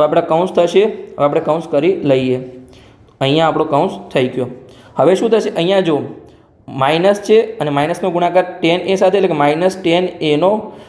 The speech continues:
અહીંયા પણ વર્ગ છે, તમારે ખાસ ધ્યાન રાખવાનું છે, વર્ગ કરવાનો છે. તો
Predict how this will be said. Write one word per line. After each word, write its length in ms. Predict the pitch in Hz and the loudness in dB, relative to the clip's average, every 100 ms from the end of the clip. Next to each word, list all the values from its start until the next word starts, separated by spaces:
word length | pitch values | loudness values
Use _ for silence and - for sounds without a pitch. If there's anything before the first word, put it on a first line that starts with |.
| - - | -10 -2
અહીંયા 260 | 147 160 170 | 2 2 2
પણ 140 | 160 | 2
વર્ગ 160 | 143 165 165 | 2 2 0
છે, 100 | 180 | 0
તમારે 200 | 165 165 | 0 0
ખાસ 120 | 156 156 | 0 0
ધ્યાન 140 | 170 | 0
રાખવાનું 220 | 170 180 180 | -4 -2 -2
છે, 80 | 147 | 0
વર્ગ 180 | 151 143 143 | 0 0 0
કરવાનો 300 | 139 131 196 208 | 2 0 -2 -4
છે. 100 | - 139 - - - - | -8 -10 -14 -20 -20 -16
તો 80 | - | -6